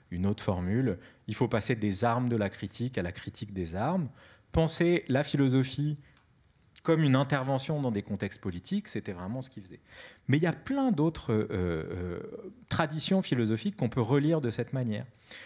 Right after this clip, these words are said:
Euh, l'opéraïsme, bien sûr, la co-recherche, j'ai pas le temps d'y venir, peut-être on pourra en discuter.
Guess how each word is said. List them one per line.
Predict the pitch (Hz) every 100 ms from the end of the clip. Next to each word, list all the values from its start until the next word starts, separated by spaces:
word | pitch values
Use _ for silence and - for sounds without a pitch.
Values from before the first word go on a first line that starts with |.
| - -
Euh, | 90 82 - _ _ _ _ _
l'opéraïsme, | 117 131 139 131 160 190 - 113
bien | 95 98
sûr, | - 131 180 180
la | 113 87
co-recherche, | - 113 98 90 - 104 131
j'ai | 92
pas | 90
le | 92
temps | - 92
d'y | 85
venir, | 73 87 131
peut-être | 135 - -
on | 90
pourra | - 87
en | 92
discuter. | 95 - - 120